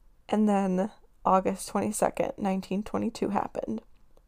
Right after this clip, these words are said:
The fight was really, really bad, and Otto was worried about Dolly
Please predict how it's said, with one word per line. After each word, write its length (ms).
The 120
fight 300
was 200
really, 380
really 260
bad, 460
and 420
Otto 280
was 180
worried 240
about 240
Dolly 460